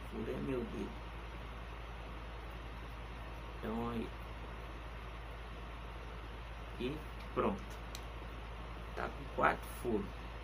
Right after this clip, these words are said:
Ó, vou mostrando a vocês. Vocês irem vendo como fazer. Beleza?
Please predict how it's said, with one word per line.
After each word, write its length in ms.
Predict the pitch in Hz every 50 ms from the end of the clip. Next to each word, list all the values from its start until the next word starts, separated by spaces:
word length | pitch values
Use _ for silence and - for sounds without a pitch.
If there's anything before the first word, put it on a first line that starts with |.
| - - - -
Ó, 840 | 110 104 98 101 101 - - 127 - - - - - - - - 95
vou 180 | 107 104 98
mostrando 360 | 98 - - - 107 104 101 101
a 120 | 101 104
vocês. 480 | 104 - - 113 113 113 123 135 - - - - - - - - - - - - - -
Vocês 260 | - - - 110 104
irem 180 | 101 104 113 113 117 120
vendo 260 | 123 127 135 139 139 139 - - - - - - - - - - - - - - - - - - - - -
como 200 | 117 113 113 110 - -
fazer. 380 | 127 127 131 127 120 - 110 - - - - - - - - - - - - 101
Beleza? 500 | 101 101 104 113 120 135 143 139 127